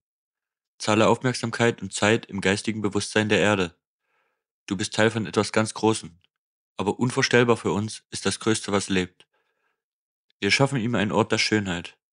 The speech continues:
Er lebt, er liebt, er lässt Licht und Dunkelheit harmonieren. Sein Wille ist es, indem er uns, also die Menschheit, teilhaben lässt an seiner unbeschreiblichen Lebenslust.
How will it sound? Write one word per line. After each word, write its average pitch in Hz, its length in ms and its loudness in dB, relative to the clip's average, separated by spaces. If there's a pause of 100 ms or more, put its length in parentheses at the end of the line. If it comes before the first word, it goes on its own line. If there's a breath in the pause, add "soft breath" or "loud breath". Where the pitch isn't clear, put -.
(460)
Er 95 100 0
lebt, 110 340 2
er 85 140 -4
liebt, 110 440 -2 (100)
er 92 100 2
lässt 95 260 -4
Licht 110 240 0
und 101 160 -6
Dunkelheit 110 380 0
harmonieren. 101 560 -4 (720)
Sein 101 320 0
Wille 123 180 6
ist 87 220 -2
es, - 320 -4 (320)
indem 98 260 2
er 98 140 2
uns, 117 400 -2
also 92 160 2
die 90 100 -2
Menschheit, 101 560 0 (400)
teilhaben 101 460 4
lässt 85 340 -6 (240)
an 92 160 -4
seiner 92 320 -2
unbeschreiblichen 101 680 -2
Lebenslust. 95 640 -4